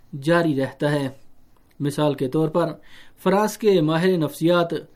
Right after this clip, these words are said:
ژان پیاژے نے قوت ادراک و دریافت کے فروغ کے چار مراحل بیان کیے ہیں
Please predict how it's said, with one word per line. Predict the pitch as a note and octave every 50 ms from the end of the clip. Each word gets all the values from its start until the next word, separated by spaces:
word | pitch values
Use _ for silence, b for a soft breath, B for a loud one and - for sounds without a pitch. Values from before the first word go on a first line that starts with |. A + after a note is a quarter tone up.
| b b b b b -
ژان | D3 C3+ E3 F3+ F3+ F#3+ F#3 F#3+
پیاژے | F3 D3 - D#3 D3+ D3+ D3+ - D3+ F#3 F#3+ G3
نے | F#3 E3+ F#3 F#3 b b b b b b b b _
قوت | - F#3 F#3+ F#3+ G3 G3+ G3 G#3+ G#3 G#3 -
ادراک | D#3+ D3+ D3 D#3 D#3 E3 E3+ E3 -
و | F#3+ F#3+
دریافت | E3+ D3 D3+ C#3 C#3 C#3 D3 D#3 F3 F3 - - -
کے | - F#3 F3+
فروغ | E3 - D#3 D3 D3+ D#3+ F3
کے | F#3 - - F#3 F3
چار | F3+ - F#3+ G3 G3+ G3
مراحل | F#3 D#3+ C#3+ C#3 C3 B2 C#3+ C#3 C3+ -
بیان | D3+ D#3 E3+ E3 D#3 C3+ C3
کیے | C3 - C#3 C#3+ D3 D3+
ہیں | D#3 D3+ C#3+